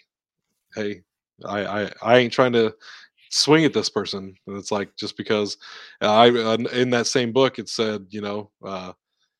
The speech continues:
if you swing at somebody just 'cause they swung at you first, like, you know, you,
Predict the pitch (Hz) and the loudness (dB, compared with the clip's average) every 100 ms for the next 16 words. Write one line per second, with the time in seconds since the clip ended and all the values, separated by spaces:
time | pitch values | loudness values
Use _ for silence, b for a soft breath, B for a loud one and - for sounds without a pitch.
0 | _ 104 101 127 120 117 101 _ _ _ | _ -8 -4 -2 0 -2 -8 _ _ _
1 | _ _ _ _ _ - - 175 147 - | _ _ _ _ _ -4 0 0 0 -2
2 | 123 117 113 - 117 113 110 127 120 107 | -2 -4 -4 -6 -4 -4 -4 -4 -6 -6
3 | 104 - 131 104 - 104 95 90 _ _ | -8 -6 -6 -6 -8 -10 -12 -16 _ _
4 | _ - 95 92 90 _ _ _ _ _ | _ -18 -16 -16 -18 _ _ _ _ _
5 | _ _ - 95 | _ _ -18 -16